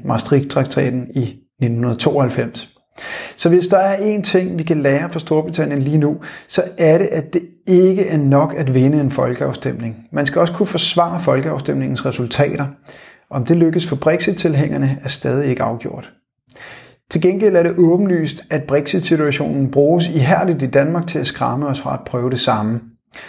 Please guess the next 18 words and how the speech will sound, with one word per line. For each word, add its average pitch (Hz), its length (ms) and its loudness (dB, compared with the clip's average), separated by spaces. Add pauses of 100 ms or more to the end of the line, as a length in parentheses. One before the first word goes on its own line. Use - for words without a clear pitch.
(160)
Og - 120 -10
på 151 80 2
den 143 100 0
korte 160 280 4
bane 143 280 4
virker 156 280 4
det, 160 140 0 (320)
som 123 220 -4
vi 120 40 -2
kunne 120 220 -4
se 123 140 -2
i - 60 0
forbindelse 135 420 -4
med 123 120 -4
valget 131 260 0
til 147 200 -2
E 147 60 -2
U-parlamentet. 120 520 -8